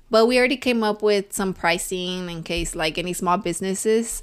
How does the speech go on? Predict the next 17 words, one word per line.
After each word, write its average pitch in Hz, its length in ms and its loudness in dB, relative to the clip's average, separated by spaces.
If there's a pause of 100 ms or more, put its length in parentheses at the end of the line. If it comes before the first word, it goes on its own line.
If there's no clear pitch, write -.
<clears throat> 208 580 -4
So 220 220 4
I 208 160 6
know 226 180 4
that 226 160 6
a 202 60 4
lot 196 180 4
of 233 80 2
the 233 100 4
viewers 208 800 2 (480)
are 190 180 2
girls 180 540 0
for 190 220 -2
ours. 175 380 0
So, 170 460 -2 (760)
uh, 180 440 2
just, 214 260 0